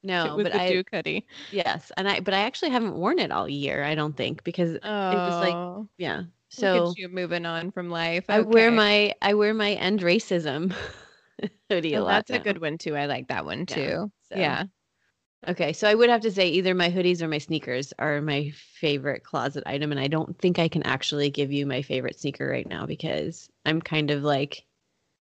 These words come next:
Speaker 1: toying between a few because I wore
Speaker 2: What,
Speaker 1: a couple.
Speaker 2: what few? Go on. You can tell us. <laughs>
Speaker 1: I like my Air Force Ones,
Speaker 2: Mm-hmm.
Speaker 1: except they're not always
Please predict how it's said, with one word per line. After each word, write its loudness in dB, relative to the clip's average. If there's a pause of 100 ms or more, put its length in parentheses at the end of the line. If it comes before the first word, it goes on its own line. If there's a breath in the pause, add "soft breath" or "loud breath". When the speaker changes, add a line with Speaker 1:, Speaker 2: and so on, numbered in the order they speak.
(120)
Speaker 1:
toying 0
between 2
a 6
few 6
because 2
I 4
wore 4
Speaker 2:
What, 4
Speaker 1:
a 2 (120)
couple. 6
Speaker 2:
what 2
few? 0
Go 2
on. 0 (800)
You -6
can 0
tell 2
us. -4 (200)
<laughs> 0
Speaker 1:
I 2
like 6
my 6
Air 6
Force -2
Ones, -6 (200)
Speaker 2:
Mm-hmm. -4 (100)
Speaker 1:
except -10
they're 2
not 4
always 4